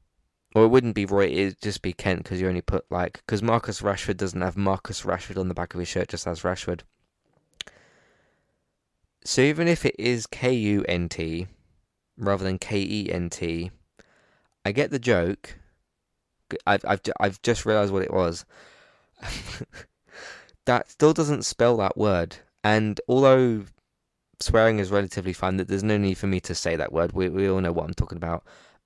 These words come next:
Um, that doesn't actually spell that, though,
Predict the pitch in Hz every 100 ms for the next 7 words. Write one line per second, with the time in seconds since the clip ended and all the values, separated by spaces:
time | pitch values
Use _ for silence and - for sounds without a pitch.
0 | - 101 101 101 98 92 _ _ - 113
1 | 143 147 156 - 143 - 139 - - 143
2 | 107 85 - 87